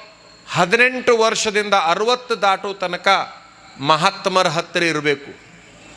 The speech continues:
ಆಗಾಗ, ಆಗಾಗ ಹೋಗುದು ಬರೋದು ಮಾಡಬೇಕು. ಹದಿನೆಂಟರ ತನಕ ಮಾತೆಯ ಹತ್ತಿರ ಇರದೇ ಇರುವಂತಹ,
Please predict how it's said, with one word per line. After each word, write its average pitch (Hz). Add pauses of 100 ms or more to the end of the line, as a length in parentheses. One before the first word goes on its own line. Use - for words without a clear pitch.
(420)
ಆಗಾಗ, 180
ಆಗಾಗ 180
ಹೋಗುದು 185
ಬರೋದು 175
ಮಾಡಬೇಕು. 156 (1000)
ಹದಿನೆಂಟರ 247
ತನಕ 247 (100)
ಮಾತೆಯ 240
ಹತ್ತಿರ 233
ಇರದೇ 208
ಇರುವಂತಹ, 165